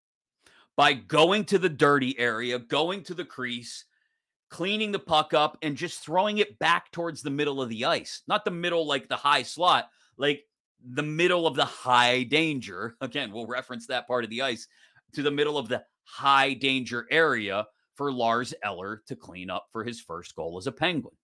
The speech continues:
And then, again, there's Eller playing a full two hundred foot game and getting his first goal as a Pittsburgh Penguin while playing five and a half minutes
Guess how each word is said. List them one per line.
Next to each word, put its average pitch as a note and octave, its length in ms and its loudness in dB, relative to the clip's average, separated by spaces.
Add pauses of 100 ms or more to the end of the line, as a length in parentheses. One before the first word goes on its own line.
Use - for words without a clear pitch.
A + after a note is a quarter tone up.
(1400)
And D3 180 4
then, B2+ 300 8
again, A#2 440 0
there's C#3 360 0
Eller D3+ 380 4 (420)
playing F3 400 2
a D3+ 140 0
full G3 680 4 (260)
two F3+ 280 -2
hundred D3+ 420 2
foot B2+ 400 4 (420)
game A#2+ 500 2
and C3 280 -2
getting E3+ 380 8
his A#2 240 -4
first A2 400 -2
goal A2 200 0
as G#2+ 120 -6
a G#2 40 -4
Pittsburgh A2+ 460 -2
Penguin G#2 460 0 (240)
while C3+ 180 8
playing C#3 480 2 (320)
five F3 340 4
and F#3+ 100 0
a E3+ 40 2
half D3+ 320 4
minutes B2+ 420 0